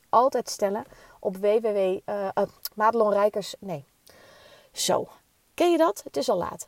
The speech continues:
Madelon at madelonrijkers punt N L. Zo, mag je me mailen. Ehm, als je een vraag hebt hierover.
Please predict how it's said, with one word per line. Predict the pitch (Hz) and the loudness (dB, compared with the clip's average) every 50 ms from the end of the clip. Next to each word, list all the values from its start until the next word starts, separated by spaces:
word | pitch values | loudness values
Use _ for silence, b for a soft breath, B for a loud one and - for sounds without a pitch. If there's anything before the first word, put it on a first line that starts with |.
| _ _ | _ _
Madelon | - 208 214 226 247 294 339 370 320 294 262 240 | -6 -2 0 2 4 4 4 4 4 4 2 4
at | - - 254 - - 233 | 4 2 2 2 2 0
madelonrijkers | 233 233 233 226 220 214 208 202 190 202 185 190 196 - 233 - | 2 4 4 6 6 6 6 6 6 6 6 6 6 4 0 -4
punt | - - 269 262 254 285 | -2 -2 -2 0 0 -2
N | 247 240 233 240 | 0 2 2 2
L. | 277 330 427 403 | 2 2 0 -4
Zo, | - - - - - - - | -6 -4 -2 -2 -2 -2 -2
mag | 190 214 240 - - | -2 -2 -2 -2 -4
je | - 220 | -2 0
me | 208 196 | 0 0
mailen. | 196 190 180 185 202 226 247 - - B B B B B B B B B _ _ | 2 0 0 0 0 0 -2 -4 -6 B B B B B B B B B _ _
Ehm, | 208 202 196 196 190 202 - | -2 0 0 0 -2 -2 0
als | - 262 277 - | 0 0 2 0
je | 311 | -2
een | - | -4
vraag | - - 202 190 220 - | 0 0 2 2 2 0
hebt | 254 - | -4 -2
hierover. | 233 247 226 220 214 226 - - - 349 | -2 0 0 2 0 0 0 -4 -6 -6